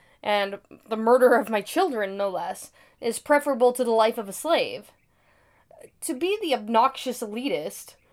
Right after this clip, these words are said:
is this book advocating infanticide, and should people read and consider that option realistically? First, people are obnoxious.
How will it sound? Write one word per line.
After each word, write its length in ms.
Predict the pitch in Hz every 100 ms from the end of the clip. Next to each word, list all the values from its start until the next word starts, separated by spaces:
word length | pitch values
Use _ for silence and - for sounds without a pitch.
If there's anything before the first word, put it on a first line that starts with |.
| _ _
is 200 | - 202
this 200 | 202 392
book 260 | - 294 302
advocating 640 | 190 226 254 262 269 226
infanticide, 800 | 170 180 165 196 269 - 320 370
and 140 | 240 214
should 180 | 240 196
people 300 | 269 330 233
read 280 | 202 220
and 140 | 277 247
consider 480 | 220 208 202 233 294
that 120 | 247
option 380 | 262 - - 339
realistically? 840 | 202 190 233 - 359 392 427 453 _ _ _ _ _ _ _ _ _ -
First, 540 | - 254 185 - - _ _ _ _ _ _ _
people 280 | - 370 381
are 100 | 320
obnoxious. 760 | 208 196 170 - - - -